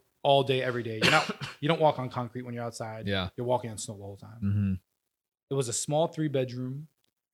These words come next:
Speaker 1: And I think throughout my whole stay there, there was between seven to nine people in that three bedroom
Speaker 2: Love that.
Speaker 1: the whole time
Speaker 2: Uh-huh.
Speaker 1: I was there. And they prov-, they said, "Oh, you're only getting three hundred a month." I was like,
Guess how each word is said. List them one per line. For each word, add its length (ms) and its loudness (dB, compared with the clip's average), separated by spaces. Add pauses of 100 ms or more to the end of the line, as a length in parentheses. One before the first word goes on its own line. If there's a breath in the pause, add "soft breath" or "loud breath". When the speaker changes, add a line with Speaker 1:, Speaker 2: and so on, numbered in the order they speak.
(840)
Speaker 1:
And 240 -6
I 80 -6
think 300 -6 (580)
throughout 260 4
my 80 0
whole 280 0
stay 260 -4
there, 280 -6 (360)
there 60 -4
was 100 -4
between 440 -8
seven 380 -2
to 60 -2
nine 180 -8
people 340 -12
in 120 -12
that 160 -14
three 120 -12
bedroom 340 -20 (560)
Speaker 2:
Love 200 -4
that. 180 -6
Speaker 1:
the 80 0
whole 220 0
time 220 -4
Speaker 2:
Uh-huh. 80 -8
Speaker 1:
I 20 -14
was 100 -16
there. 220 -18 (580)
And 500 -2
they 120 6
prov-, 300 -2
they 120 2
said, 260 0
"Oh, 300 4
you're 140 0
only 120 0
getting 160 -4
three 80 -4
hundred 180 -6
a 20 -4
month." 200 -4
I 40 -6
was 80 -8
like, 160 -8